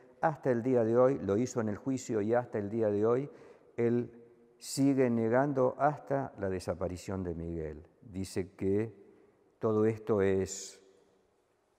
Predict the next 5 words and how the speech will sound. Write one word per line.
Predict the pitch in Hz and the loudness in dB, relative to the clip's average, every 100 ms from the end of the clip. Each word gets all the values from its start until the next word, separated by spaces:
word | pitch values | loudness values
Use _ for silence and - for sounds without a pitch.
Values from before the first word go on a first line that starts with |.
| _ | _
una | 110 110 | -2 0
persecución | 101 92 101 90 92 101 92 | 0 -2 -4 -4 -6 -4 -6
política. | 85 87 80 71 - 85 - - _ _ _ _ | -4 -4 -4 -8 -14 -20 -18 -20 _ _ _ _
Eh, | 87 85 87 80 - | -10 -6 -6 -8 -14
solo | - - 151 160 165 156 139 120 107 101 90 - | -10 -2 6 6 10 10 10 8 6 4 0 -12